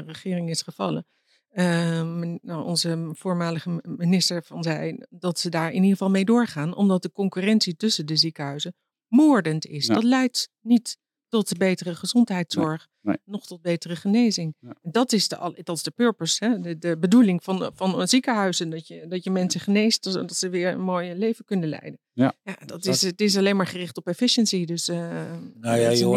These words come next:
Speaker 1: niet goed.
Speaker 3: natuurlijk steeds vaker dat des te meer bedrijven zichzelf uitvinden, des te meer ze vastlopen in het hele proces.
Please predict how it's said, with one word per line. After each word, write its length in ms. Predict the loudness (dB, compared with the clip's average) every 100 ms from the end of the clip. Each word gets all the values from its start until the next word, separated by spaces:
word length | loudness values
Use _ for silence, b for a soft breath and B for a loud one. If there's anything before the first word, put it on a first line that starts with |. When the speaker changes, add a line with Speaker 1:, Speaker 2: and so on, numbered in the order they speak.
| 2
Speaker 1:
niet 80 | 0
goed. 100 | 0
Speaker 3:
natuurlijk 260 | -2 -2
steeds 360 | -4 0 -2 -2
vaker 440 | -2 -2 -2 -8
dat 180 | -6 -4
des 220 | -2 -2
te 80 | -2
meer 200 | -2 -2
bedrijven 400 | -4 -4 -4 -4
zichzelf 460 | -4 -2 -2 -4 -6
uitvinden, 540 | -8 -6 -6 -8 -10
des 180 | -10 -8
te 100 | -4
meer 160 | -4 -4
ze 100 | -4
vastlopen 580 | -4 -2 -2 -4 -6
in 60 | -12
het 100 | -8
hele 220 | -6 -8
proces. 520 | -12 -8 -6 -4 -6